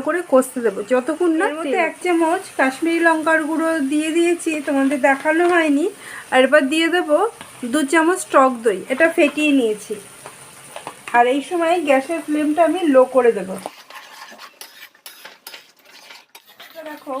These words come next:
Speaker 1: ভালো করে কষিয়ে নিয়েছি, মশলাটা দিয়ে তেল ছেড়ে দিয়েছে। এবার এর মধ্যে দিয়ে দেবো ম্যারিনেট করা মাংসগুলো।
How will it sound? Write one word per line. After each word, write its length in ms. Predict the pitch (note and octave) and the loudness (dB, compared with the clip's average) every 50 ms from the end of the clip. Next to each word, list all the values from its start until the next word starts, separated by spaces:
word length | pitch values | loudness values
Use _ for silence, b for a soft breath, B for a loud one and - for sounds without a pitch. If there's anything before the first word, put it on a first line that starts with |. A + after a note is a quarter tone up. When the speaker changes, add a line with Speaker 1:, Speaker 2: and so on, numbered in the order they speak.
| C4+ C4+ B3 | -8 -6 -2
Speaker 1:
ভালো 180 | B3 A#3+ B3 B3 B3+ | -2 -2 -2 -2 -2
করে 160 | C#4 C4+ C#4+ D4+ - - | -2 -2 -2 -2 -4 -4
কষিয়ে 440 | B3+ B3 A#3+ - - D4 D4 D4+ D4+ D4 | -4 -4 -4 -6 -6 -4 -2 0 2 2
নিয়েছি, 380 | D4+ D#4 D#4 D4 - - C4+ B3+ C4+ E4+ - - - - - - - - - - - - - - - - - - - - - - - - - - - - - A#3 | 2 2 0 -4 -8 -8 -10 -8 -8 -10 -12 -12 -16 -18 -16 -14 -14 -14 -14 -14 -18 -20 -12 -12 -12 -12 -10 -14 -14 -14 -12 -12 -12 -14 -16 -14 -10 -10 -6 -4
মশলাটা 460 | A#3 A#3 A#3 - C4+ C4 C4 C#4+ C#4+ C#4+ D4 | -4 -6 -4 -4 -6 -4 -2 -2 -2 -2 -2
দিয়ে 200 | D4 C#4+ C4+ B3+ C#4 D4 - - | -2 -2 0 -2 -2 -4 -6 -2
তেল 200 | C4 A#3 A3+ A#3 A#3 - | 0 0 0 0 -4 -6
ছেড়ে 240 | - D4+ C#4+ C#4 C#4+ B3+ C#4+ | -6 -4 -2 -2 -2 -2 -2
দিয়েছে। 400 | D4+ D4 D4 C4+ - - C4+ A#3+ C#4+ E4+ F4 - - - - - C5+ - - - - C#4 C#4 | -2 -2 -2 -4 -6 -4 -4 -2 -2 -4 -8 -10 -14 -14 -12 -10 -6 -4 -2 -2 -2 -2 0
এবার 180 | C4 D4+ D4+ D4 D4+ D4 | 2 2 4 4 4 4
এর 80 | C#4+ C#4+ C#4+ | 4 4 2
মধ্যে 220 | D4+ D4 C4+ E4 D#4 C4+ D#4 | 2 2 2 0 0 0 2
দিয়ে 140 | D#4+ D#4+ D#4+ E4 | 2 2 4 2
দেবো 200 | D#4+ C4+ B3+ C#4 F4 G#4+ - - - - - - - - - - - | 2 4 4 4 2 2 -4 -12 -20 -20 -20 -20 -18 -16 -12 0 2
ম্যারিনেট 400 | C4 B3+ B3+ B3+ C4+ C#4 C#4+ C#4 - - | 4 6 6 6 6 6 4 4 2 2
করা 160 | D4 C#4+ C#4+ D4 C#4 C4+ | 2 4 4 4 4 4
মাংসগুলো। 680 | B3+ B3 B3 C4 C4 - D#4 D4 C4+ D4+ D4 C4 B3 | 4 4 4 0 -2 -2 -4 -2 0 2 2 4 4